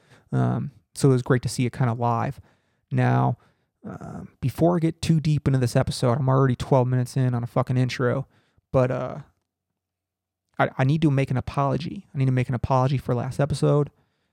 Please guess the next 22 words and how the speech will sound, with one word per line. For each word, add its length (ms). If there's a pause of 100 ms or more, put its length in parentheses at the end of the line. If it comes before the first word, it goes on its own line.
(160)
Um, 180
apparently 400
I 60
said 200
something 240
offensive, 600 (960)
and 220
some, 260 (140)
some 360 (120)
people 300
I, 220
I 60
think 220
are, 220
are, 280
are 80
offended, 460 (600)
um, 380 (480)
'cause 100
I, 100
I 200
referenced 720